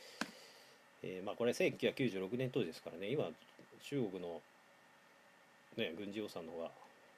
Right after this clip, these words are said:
があるから、まあ、日本って何位ぐらいなんですかね。まあ、結構で八位とか七位とか八位になってますよね。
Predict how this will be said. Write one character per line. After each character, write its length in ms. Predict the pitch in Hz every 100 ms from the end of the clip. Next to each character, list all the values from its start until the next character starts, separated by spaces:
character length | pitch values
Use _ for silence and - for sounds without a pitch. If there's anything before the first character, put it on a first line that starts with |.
| - - - - - - - - - - 101
が 80 | 101
あ 40 |
る 80 | 92
か 100 | 80
ら、 100 | 80 - 107
ま 60 |
あ、 40 | 90
日 100 | 110
本 120 | 127
っ 20 |
て 80 | 85
何 200 | 110 131
位 40 |
ぐ 60 | 147
ら 80 | 92
い 20 |
な 60 | 69
ん 20 |
で 40 |
す 60 | -
か 80 | 82
ね。 160 | 90 - - - - -
ま 80 | 104
あ、 20 |
結 160 | - 98
構 80 | 95
で 80 |
八 260 | 92 101 160
位 60 | 123
と 100 | 90
か 180 | 87 - -
七 180 | 101 127
位 40 | 120
と 80 |
か 100 | 87
八 160 | 82 -
位 40 |
に 60 | 90
な 80 | 78
っ 20 |
て 80 | -
ま 80 | -
す 40 |
よ 100 |
ね。 100 | 85